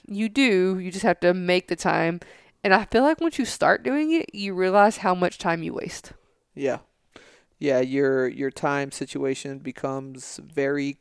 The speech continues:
Speaker 2: clear when you start doing this
Speaker 1: Yes.
Speaker 2: stuff. Uh, and I think I mentioned on the,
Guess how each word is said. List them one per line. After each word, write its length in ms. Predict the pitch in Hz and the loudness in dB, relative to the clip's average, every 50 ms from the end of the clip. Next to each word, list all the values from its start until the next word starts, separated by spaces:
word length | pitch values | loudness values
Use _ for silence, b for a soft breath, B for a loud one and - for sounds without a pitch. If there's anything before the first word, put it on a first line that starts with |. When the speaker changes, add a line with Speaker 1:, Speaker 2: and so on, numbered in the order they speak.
| _ _ | _ _
Speaker 2:
clear 640 | - - - - 147 139 143 135 131 127 123 127 131 | -16 -14 -10 -6 -4 -2 0 0 0 0 -2 -4 -4
when 160 | 131 131 127 | -6 -10 -10
you 60 | 127 | -12
start 440 | 123 - - 139 131 131 - _ _ | -10 -6 -4 -2 -2 -2 -4 _ _
doing 200 | 143 139 135 131 | -6 -6 -6 -4
this 160 | 131 131 127 - | -6 -6 -6 -6
Speaker 1:
Yes. 100 | 185 180 | -4 -4
Speaker 2:
stuff. 260 | 127 120 117 - b b b b b b b b b - | -4 -4 -4 -6 b b b b b b b b b -4
Uh, 220 | - 143 143 139 - | -2 0 0 0 0
and 120 | 139 151 | 2 2
I 60 | 165 | 2
think 180 | 165 - 226 - | 0 0 -2 -4
I 40 | 190 | -2
mentioned 300 | 147 139 143 - 151 151 | -2 -2 -4 -2 -4 -4
on 120 | 139 135 | -4 -4
the, 80 | 131 | -6